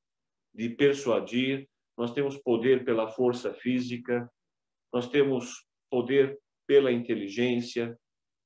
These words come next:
O inimigo é muitíssimo mais poderoso do que nós. É como que um bebezinho, nós, como bebezinhos, lutando contra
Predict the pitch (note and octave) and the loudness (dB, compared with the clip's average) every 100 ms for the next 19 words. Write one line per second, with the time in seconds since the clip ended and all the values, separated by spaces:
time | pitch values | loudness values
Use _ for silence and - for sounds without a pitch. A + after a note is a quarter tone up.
0 | _ - B2+ C3+ C3+ F#3 A#2+ G2 F#2 - | _ -6 -2 2 2 2 2 -4 -8 -8
1 | B2+ B2+ C#3 F3 A3+ A#3 - G3+ F#3 - | -6 -4 4 6 6 4 -2 -4 -4 -4
2 | D3+ C3+ C#3+ - - B2 A#2 A#2 A#2+ A2+ | -2 -2 -2 -4 -4 0 2 2 -2 -4
3 | - G#2+ F#2 D#2 - - _ _ _ _ | -12 -12 -12 -14 -20 -20 _ _ _ _
4 | - - _ - A2+ C3+ C#3 D3 C#3 C3 | -20 -20 _ -10 -2 2 2 0 -4 -4
5 | A2+ C3 C#3 A#2+ A2+ A#2+ D3+ E3+ C3+ A2+ | 2 2 6 4 4 0 -2 -2 0 0
6 | D#3 F3+ - - A#2 G#2+ A2+ A2 G#2 A#2+ | 0 -4 -10 -8 -6 0 0 2 -2 -4
7 | D3+ G3 G3+ - _ _ _ _ - A#2+ | -4 -4 -6 -14 _ _ _ _ -4 -2
8 | A#2+ C#3 D#3+ F3 F3 - C#3 E3+ - G3+ | 2 4 4 2 0 2 2 2 -2 -6
9 | G#3 | -8